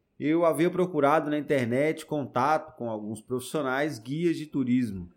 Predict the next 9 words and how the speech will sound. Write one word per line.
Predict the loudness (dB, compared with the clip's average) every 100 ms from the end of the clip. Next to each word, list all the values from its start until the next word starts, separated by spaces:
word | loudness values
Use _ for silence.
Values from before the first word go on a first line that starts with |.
| _ _ _ _ _
mas | -4 -4 -4 -4
não | -4
fui | 0 0
muito | 2 -2 -4
bem | -4 -4 -4
interpretado | -4 -2 -2 -2 0 0 0 -4
por | -4
eles, | 0 0 -2 -4
não. | -6 -8 -14